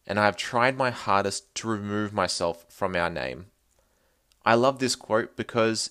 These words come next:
it's not my name that makes me who I am, but what I do differently from my family that sets me apart.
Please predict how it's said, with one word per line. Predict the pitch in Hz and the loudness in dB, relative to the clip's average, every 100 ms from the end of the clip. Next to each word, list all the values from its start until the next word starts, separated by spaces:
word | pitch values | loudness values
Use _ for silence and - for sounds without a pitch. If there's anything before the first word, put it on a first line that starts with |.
| - | -6
it's | 110 - | -6 -2
not | 120 113 | -4 0
my | 117 | 0
name | 113 110 113 113 | 0 0 0 0
that | 107 | -4
makes | 92 95 - | -4 -6 -6
me | 92 | -8
who | 95 | -6
I | 87 82 | -4 -4
am, | 78 95 127 _ _ - | -6 -10 -14 _ _ -2
but | 104 | 0
what | 95 107 | 4 2
I | 98 | 2
do | 104 | -2
differently | 95 - 120 120 - 92 | -6 -2 0 0 -4 -6
from | 95 104 | -8 -6
my | 95 85 | -4 -4
family | - 95 87 85 - | -4 -4 -4 -8 -6
that | - - | -6 -4
sets | 90 - 90 | -4 -6 -6
me | 87 | -6
apart. | 85 73 65 | -4 -4 -4